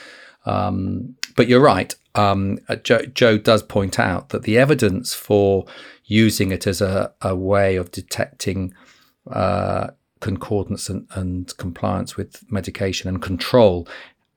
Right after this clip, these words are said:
hasn't got the evidence for it. But given that the whole idea about nitric oxide is that it's produced by airway inflammation,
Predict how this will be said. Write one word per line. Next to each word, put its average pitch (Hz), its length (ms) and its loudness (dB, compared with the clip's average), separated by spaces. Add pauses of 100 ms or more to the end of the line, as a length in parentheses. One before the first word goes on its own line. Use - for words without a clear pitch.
(100)
hasn't 131 380 0
got - 260 -2
the 87 140 -4
evidence 90 420 -8
for 92 260 -6
it. - 120 -12
But - 240 -6
given 160 300 0
that - 200 0 (180)
the - 100 -4
whole 110 260 0
idea 95 340 -2
about 95 300 -6
nitric 95 360 -8 (300)
oxide 92 540 -6
is 92 160 -6
that 98 120 -6
it's - 200 -10
produced 95 500 -8
by 92 180 -2
airway 95 300 -4
inflammation, 95 720 -4